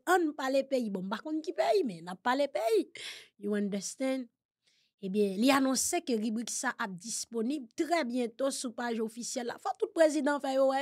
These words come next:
yo ou pa ka la. E pou souzantandi oke, eh, ebyen l ap vin a ribrik ann pale peyi. L pral pale peyi aprè l te vin li gide. Lò yo, <laughs> se la Repiblik de volè. Men chè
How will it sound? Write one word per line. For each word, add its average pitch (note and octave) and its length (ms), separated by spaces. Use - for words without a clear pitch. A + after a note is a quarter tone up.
yo D4 80
ou B3 100
pa D4 160
ka C#4 160
la. A#3+ 160
E A#3+ 80
pou A3+ 160
souzantandi B3+ 720
oke, A3+ 240
eh, - 240
ebyen G#3+ 200
l G3 60
ap F3 100
vin G#3 160
a F#3+ 120
ribrik A3 380
ann A#3+ 220
pale G#3 280
peyi. G#3 240
L - 80
pral G#3 260
pale A3 300
peyi C4 300
aprè A#3+ 200
l A#3 100
te A3+ 140
vin B3+ 200
li D#4+ 200
gide. D4 320
Lò F4 160
yo, A3 120
<laughs> - 920
se D#5+ 180
la D5 100
Repiblik C5 560
de A#4+ 100
volè. B4 320
Men C#4 120
chè C#4+ 280